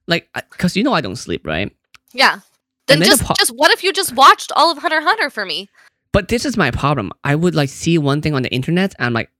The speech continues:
Speaker 2: Mm-hmm.
Speaker 1: "What is this?" Either I know it or I don't know it, right? If I do know it, I'll still do the same thing. Where I see it's like, "Oh, this is interesting," or like, "I never know what this is." So let me look it up. And the next thing you know, I'm on their fan Wikipedia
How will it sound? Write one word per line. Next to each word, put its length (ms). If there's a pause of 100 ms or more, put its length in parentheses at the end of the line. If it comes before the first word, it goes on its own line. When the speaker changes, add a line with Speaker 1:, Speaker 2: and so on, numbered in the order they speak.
Speaker 2:
Mm-hmm. 100
Speaker 1:
"What 140
is 180
this?" 360
Either 180
I 80
know 280
it 60
or 40
I 80
don't 160
know 120
it, 120
right? 200
If 80
I 80
do 180
know 200
it, 100
I'll 120
still 200
do 120
the 60
same 220
thing. 260
Where 100
I 40
see 160
it's 80
like, 80
"Oh, 100
this 160
is 60
interesting," 420
or 80
like, 260
"I 80
never 180
know 120
what 120
this 180
is." 100
So 100
let 100
me 60
look 180
it 80
up. 120 (680)
And 120
the 60
next 140
thing 120
you 60
know, 320
I'm 160
on 120
their 200
fan 520 (140)
Wikipedia 640